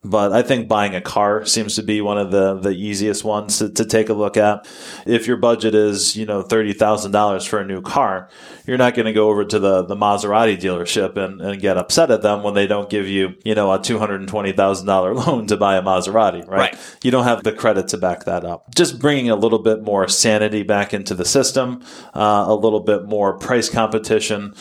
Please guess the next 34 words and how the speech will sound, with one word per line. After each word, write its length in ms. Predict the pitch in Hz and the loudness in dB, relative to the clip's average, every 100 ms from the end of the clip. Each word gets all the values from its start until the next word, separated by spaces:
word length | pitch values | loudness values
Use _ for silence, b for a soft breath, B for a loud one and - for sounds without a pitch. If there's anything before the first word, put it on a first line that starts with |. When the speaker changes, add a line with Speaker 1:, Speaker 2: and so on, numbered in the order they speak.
| B B - | B B -6
Speaker 1:
Those 440 | 127 175 175 123 | 2 4 4 2
are 80 | 117 | 0
things 420 | - 107 101 92 | 0 -2 -2 0
that 140 | 104 | 0
could 220 | 98 104 98 | 0 -6 -4
really 380 | 123 120 107 95 | 2 4 4 2
help, 420 | - 107 95 - - - | 0 0 -2 -6 -18 -4
uh, 220 | 107 92 107 | -2 0 0
avert 460 | 92 104 98 95 B B B B | 0 -2 -2 -4 B B B B
future 540 | - - 143 123 113 | -8 0 0 2 -2
problems. 720 | - 110 101 98 95 90 95 | -2 0 2 0 -2 -12 -2
So 140 | - 131 | 2 2
we, 120 | 127 | 2
we're, 260 | 120 127 135 | 2 0 2
we're 100 | 135 | 2
not 220 | 127 113 | 4 2
just 160 | 104 98 | 0 0
going 260 | 107 104 101 | 0 2 2
down 280 | 98 95 | 2 2
the 100 | 92 | 0
same 300 | 90 107 98 92 | 0 2 0 -2
path 420 | 98 95 95 92 | 0 2 2 0
of 340 | 95 92 87 B B B B - - | 0 0 -4 B B B B -8 -2
constantly 800 | 107 98 - 98 92 95 90 92 | 0 0 -2 -6 -6 -4 -4 -6
just 500 | 92 101 95 - - | -4 -2 0 -2 -2
putting 260 | 147 131 110 | -2 0 0
an 100 | 104 | 2
endless 400 | 113 113 110 107 | 0 2 0 0
supply 340 | 107 110 101 | -2 0 2
of 80 | 98 | 0
money 260 | 101 101 | -2 -2
into 200 | 98 95 | -4 -4
the 100 | 95 | -4
system 500 | 92 110 101 107 98 | 0 2 2 -2 -4